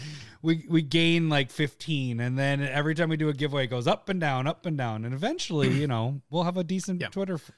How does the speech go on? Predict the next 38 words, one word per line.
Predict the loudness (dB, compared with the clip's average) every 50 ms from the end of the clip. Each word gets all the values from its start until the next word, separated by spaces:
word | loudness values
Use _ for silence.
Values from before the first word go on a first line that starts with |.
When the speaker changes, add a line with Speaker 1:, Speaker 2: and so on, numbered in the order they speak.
| _ _ _ _ _ _ _
Speaker 1:
who | -12 -10
cares? | -8 -4 -2 0 0
Speaker 2:
Eventually. | 2 0 0 -2 -2 -2 -2 -2 -2 -2
Speaker 1:
Don't | 0
follow | 0 0 4
us | 6
on | 6 6 6
Speaker 2:
Um, | 6 6 4
Speaker 1:
Twitter. | 4 2
Go | 2 0 0 0
to, | 0 -2 -2 -4 -4
go | -4 -4 -4 -4
to | -4 -4
YouTube. | -4 -4 -6 -6 -8 -12 -14 -14 -18 _ _ _ _ _ _ _ -14 -14 -6 -2
Speaker 2:
So, | 2 2 4 4 2 2 0 0 -4 -8 _ _ _ _ _ _ _ 2
so | 4 4 4
one | 6 4 4 4 4 2
thing | 2 2 2 2 2
too, | 2 2 4 4 4
like, | 4 4 2 2 -2 -6 -12 -6
when, | 0 2 4 4 4
when | 4 4 6
you're | 6 6 4
discussing | 4 0 0 2 2 2 2 2 2 2
this | 2 2 0
kind | 0 0 0 2 2
of | 0 0
thing, | 0 0 0 2 2 0 0 -2 -6 _ -10
like, | -8 -8 -8 -8 -12 _ _ _ _ _ _ _ _ _ _
oh, | 2 2 2 0 -4 _ _ _ _
let's | -2 -2 -2 0
go | -2 0
back | 0 0 0
to | 0 -2 -2
the | -2
Twitter | -2 -2 -2 -2
thing. | -2 -2 -4 -4 -10 -18 -20 _ _
Some, | -2 0 0 0 0